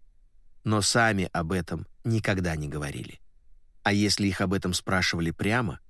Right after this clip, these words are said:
что порой оказывалось неизбежным, они ничего не отвечали, ни да, ни нет. Однако, если они переходят, значит, они должны и рождаться.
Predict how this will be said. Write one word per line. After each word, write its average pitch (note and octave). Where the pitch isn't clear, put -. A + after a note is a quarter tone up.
что -
порой C3
оказывалось E2
неизбежным, D#2+
они G#2
ничего G2
не D#2+
отвечали, D2+
ни F#2+
да, E2+
ни G#2+
нет. E2+
Однако, G#2
если A2
они G2+
переходят, F#2
значит, A2
они A2
должны A2
и A2+
рождаться. G2+